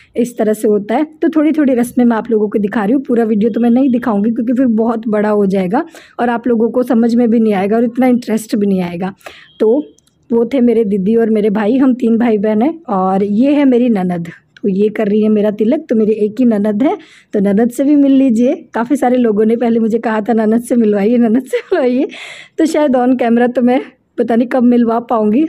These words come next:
हाँ, इस तरह से मैं आप लोगों को मिलवा सकती हूँ, दिखा सकती हूँ। हाँ जी, तो ये है मेरी ननद, उन्होंने मेरा तिलक किया है।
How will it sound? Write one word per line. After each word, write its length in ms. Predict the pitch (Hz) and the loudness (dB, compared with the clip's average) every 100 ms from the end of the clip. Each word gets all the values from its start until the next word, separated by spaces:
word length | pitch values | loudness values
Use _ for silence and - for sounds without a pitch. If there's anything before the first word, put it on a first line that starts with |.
| 302 | -2
हाँ, 120 | 196 | -2
इस 220 | 277 - | -4 -2
तरह 160 | 269 277 | -2 0
से 140 | 294 | 2
मैं 120 | 262 | 0
आप 120 | 214 | 0
लोगों 220 | 214 208 202 | -2 -2 0
को 100 | 233 | 0
मिलवा 320 | 226 202 208 | 0 0 -2
सकती 300 | 233 220 262 | -2 -4 0
हूँ, 80 | 240 | 0
दिखा 280 | 240 214 | 0 -4
सकती 320 | 220 240 226 285 | -2 -4 -2 -4
हूँ। 120 | 427 - - - - - | -4 -10 -20 -20 -20 -10
हाँ 120 | - 180 | -6 -6
जी, 200 | 175 180 | -6 -8
तो 440 | - 202 254 - _ - | -4 -2 -2 -4 _ -2
ये 100 | 240 | 0
है 100 | 240 | 2
मेरी 220 | 220 214 | 2 2
ननद, 360 | 214 202 269 262 | 2 2 0 2
उन्होंने 240 | 220 208 | 0 2
मेरा 160 | 202 202 | 0 0
तिलक 340 | 202 240 247 - | 0 0 0 0
किया 200 | 269 269 | 0 2
है। 240 | 269 285 | 2 0